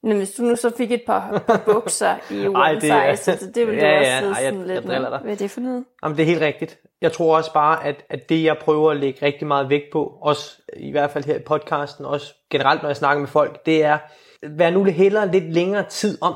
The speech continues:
Speaker 2: det, end at gå ud. Altså, når vi ikke, når vi ikke er eliteløbere, så behøver man ikke at ligge på grænsen hele tiden. Altså, virkelig,
Speaker 1: Mm.
Speaker 2: og virkelig at, øh, teste kilometer af, og virkelig lægge lige på, skadet eller ikke skadet.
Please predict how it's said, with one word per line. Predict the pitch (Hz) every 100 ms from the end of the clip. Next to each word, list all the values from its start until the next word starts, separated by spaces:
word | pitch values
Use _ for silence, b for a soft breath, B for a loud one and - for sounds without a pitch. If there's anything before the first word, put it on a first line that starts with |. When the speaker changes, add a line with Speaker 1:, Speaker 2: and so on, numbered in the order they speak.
| -
Speaker 2:
det, | 170 - _ _ _ _ _ -
end | 175 165 -
at | 147
gå | 165 160
ud. | 190 185
Altså, | 160 165
når | 170 170
vi | 190
ikke, | 208 -
når | 175
vi | 180
ikke | 208
er | 196
eliteløbere, | 156 165 185 185 156 135 143
så | 175
behøver | 175 175 165
man | 160 160
ikke | 165
at | 170
ligge | 156 165 -
på | -
grænsen | 147 143 143 156 - 170 - b b -
hele | 175 165
tiden. | - 147 135 143
Altså, | 117 143
virkelig, | 165 165 160
Speaker 1:
Mm. | 104 104 104 240 240 -
Speaker 2:
og | 139 151 151
virkelig | 202 202 170 131
at, | 147 139 139
øh, | 131 123
teste | - 156 -
kilometer | - 156 156 156 156
af, | 139 143 - _ _
og | - 147 139 135 143
virkelig | 170 170 160
lægge | 147 151
lige | 160 165
på, | 165 160 151 _
skadet | - - 147 151 143
eller | 139
ikke | 151 147
skadet. | - 147 143